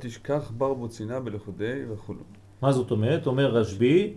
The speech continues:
Speaker 1: שלא,
Speaker 2: עליו השלום.
Speaker 1: שלא, לא תשכח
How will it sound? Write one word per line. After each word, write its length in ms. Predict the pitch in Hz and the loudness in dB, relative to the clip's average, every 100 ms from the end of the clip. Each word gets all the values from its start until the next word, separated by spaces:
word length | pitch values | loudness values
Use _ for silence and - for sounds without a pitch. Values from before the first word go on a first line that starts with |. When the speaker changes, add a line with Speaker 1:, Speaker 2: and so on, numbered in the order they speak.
| - | -8
Speaker 1:
שלא, 120 | 117 | 0
Speaker 2:
עליו 180 | 123 120 | 4 4
השלום. 520 | 147 117 135 185 185 | 4 4 4 4 0
Speaker 1:
שלא, 1120 | - 120 131 143 139 139 135 131 127 123 117 113 | -12 -12 -4 -2 -2 -4 -4 -4 -4 -6 -8 -4
לא 100 | 131 | -6
תשכח 880 | 135 120 - 151 160 139 127 110 - | -6 -14 -6 0 2 2 0 -6 -20